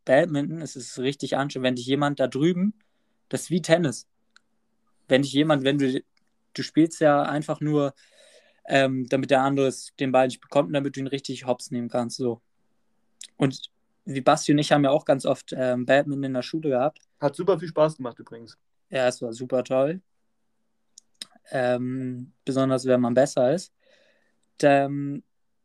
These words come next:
Speaker 1: wir haben eigentlich nur gespielt, um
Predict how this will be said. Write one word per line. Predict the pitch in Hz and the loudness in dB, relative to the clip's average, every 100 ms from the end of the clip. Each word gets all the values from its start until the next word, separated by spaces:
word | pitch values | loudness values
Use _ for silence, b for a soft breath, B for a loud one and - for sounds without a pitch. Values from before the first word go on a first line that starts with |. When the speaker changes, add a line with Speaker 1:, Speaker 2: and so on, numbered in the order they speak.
| _ | _
Speaker 1:
wir | 147 | 0
haben | 139 175 | 0 0
eigentlich | - 165 202 190 | -2 -2 -2 -2
nur | 180 185 | -2 -2
gespielt, | 180 - 202 240 214 _ _ _ | -6 -4 -4 -4 -10 _ _ _
um | 170 180 180 180 175 | 0 2 0 -2 -6